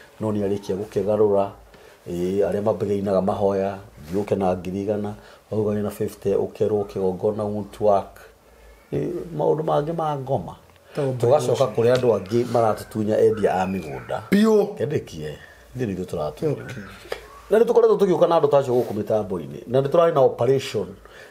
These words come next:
Speaker 1: ya gũũkĩrĩra andũ acio. Atungatĩri arĩa maratunya andũ, na tũrauga gũkũ mĩtambo-inĩ ya nĩkĩo kĩigaga, tũtirehaga mũhunjia, na twamenyanaga cikandũ ũguo. Ona inyuĩ nĩ mũĩ ũrĩa twĩkaga.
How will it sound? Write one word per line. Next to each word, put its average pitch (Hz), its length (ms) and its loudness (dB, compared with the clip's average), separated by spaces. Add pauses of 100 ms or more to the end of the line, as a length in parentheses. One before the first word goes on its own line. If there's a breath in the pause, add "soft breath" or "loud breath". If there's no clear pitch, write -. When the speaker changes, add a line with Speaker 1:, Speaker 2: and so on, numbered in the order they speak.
Speaker 1:
ya 139 220 4
gũũkĩrĩra 107 540 -2
andũ 87 120 -6
acio. 104 280 -10 (960 loud breath)
Atungatĩri 151 420 0
arĩa 175 60 6
maratunya 160 440 2
andũ, 151 300 2 (880 soft breath)
na 143 60 2
tũrauga 185 280 6
gũkũ 175 160 2
mĩtambo-inĩ 165 280 4
ya 151 80 4
nĩkĩo 135 300 0
kĩigaga, 117 480 0
tũtirehaga 151 540 4
mũhunjia, 143 360 -2
na 190 80 6
twamenyanaga 220 540 4
cikandũ 147 340 2
ũguo. 123 360 0 (1000)
Ona 120 140 2
inyuĩ 131 140 2
nĩ 139 100 0
mũĩ 127 160 2
ũrĩa 110 120 4
twĩkaga. 101 420 -6